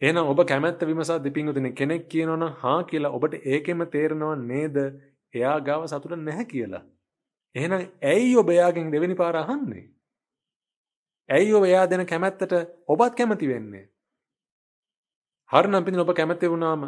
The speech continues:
ඔබ කැමැත්ත විමසුවාම එයා කියනවා නම් ඔව් කැමතියි කියලා ඔබ අනිත් පැත්ත හැරලා දුවන්න ඕනේ නේද?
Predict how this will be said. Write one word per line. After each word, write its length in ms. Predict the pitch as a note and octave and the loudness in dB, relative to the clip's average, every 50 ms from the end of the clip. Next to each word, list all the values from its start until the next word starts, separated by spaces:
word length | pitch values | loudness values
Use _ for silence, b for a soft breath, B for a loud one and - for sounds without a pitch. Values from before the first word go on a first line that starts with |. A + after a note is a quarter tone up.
| C#3 - _ | -10 -14 _
ඔබ 160 | - D3 D3 | -2 0 0
කැමැත්ත 320 | F3+ E3 E3+ E3 F3 E3+ - | 2 2 2 0 0 -2 0
විමසුවාම 480 | E3 D#3+ E3 E3+ E3 F3 D#3 D3+ C#3 | -2 -2 -2 -2 -4 -4 -4 -4 -4
එයා 200 | C3+ C#3+ D#3 E3+ | -2 -2 -2 -2
කියනවා 240 | D#3+ D#3+ D#3+ D#3+ D#3+ | -2 -2 -4 -2 -2
නම් 180 | D#3+ D#3+ D#3 D3+ | -4 -4 -4 -2
ඔව් 160 | D3 D#3+ E3+ | 0 0 0
කැමතියි 420 | E3 D3+ D3 E3+ F3 E3+ F3+ E3+ | 0 -2 -2 -2 0 0 -2 -2
කියලා 160 | E3+ D#3 C#3+ C#3+ | -2 -2 -4 0
ඔබ 100 | C#3+ D#3+ | 0 0
අනිත් 200 | D3 D#3+ F3+ F3+ | 0 0 -2 -2
පැත්ත 140 | F#3 F3+ F3+ | -2 -2 -2
හැරලා 260 | F3 F3 F#3+ G3 E3 | -4 -4 -4 -4 0
දුවන්න 320 | C#3+ D#3+ F#3 G3+ G#3+ G#3 | 2 2 2 0 0 -2
ඕනේ 260 | G#3 G#3 G#3 G#3+ A3+ A3 | -2 -4 -4 -4 -6 -6
නේද? 120 | E3+ - | -6 -8